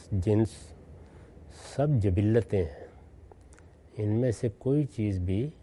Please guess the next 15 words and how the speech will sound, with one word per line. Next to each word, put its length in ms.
دین 280
کا 180
کوئی 220
حکم 260
نہیں 240
ہے۔ 200
ان 200
جبلتوں 640
کے 100
ساتھ 360
ہم 80
انسان 500
پیدا 280
ہوئے 240
ہیں۔ 100